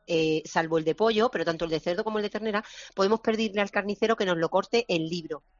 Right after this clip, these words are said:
De modo que luego es más fácil a la hora de cerrarlo, porque lo que nos hace es cortar como dos filetes juntos, pero no llega a,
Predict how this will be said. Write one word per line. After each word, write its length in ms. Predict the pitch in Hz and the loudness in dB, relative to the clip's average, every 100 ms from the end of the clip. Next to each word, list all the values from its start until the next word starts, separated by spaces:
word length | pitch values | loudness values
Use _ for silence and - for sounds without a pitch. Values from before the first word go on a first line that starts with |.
| _ | _
De 100 | 190 | 0
modo 220 | 190 208 220 | 4 4 4
que 120 | 220 | 4
luego 300 | 214 220 233 | 4 4 2
es 180 | 196 - | -2 0
más 180 | 185 175 | 0 2
fácil 360 | 196 185 202 190 | 0 0 2 2
a 80 | |
la 140 | 170 165 | 4 4
hora 220 | 175 180 | 4 2
de 220 | 165 160 | 2 -2
cerrarlo, 460 | 160 156 151 147 147 | 0 -4 -4 -4 -6
porque 220 | 160 165 | -4 -2
lo 100 | 160 | 0
que 100 | 160 | 0
nos 140 | 160 170 | 0 0
hace 300 | - 202 208 | 0 0 0
es 120 | - - - - _ | -2 -14 -20 -20 _
cortar 440 | 185 180 196 190 | 0 2 0 0
como 280 | 165 156 - | 0 0 -2
dos 220 | 175 226 | 0 0
filetes 420 | - 233 240 247 | 2 2 4 2
juntos, 460 | - 285 269 269 311 | -2 -2 2 2 0
pero 300 | - 247 277 214 | 2 2 2 0
no 160 | 208 | 0
llega 340 | 220 220 240 - | 2 2 2 -2
a, 220 | - 196 | -2 -2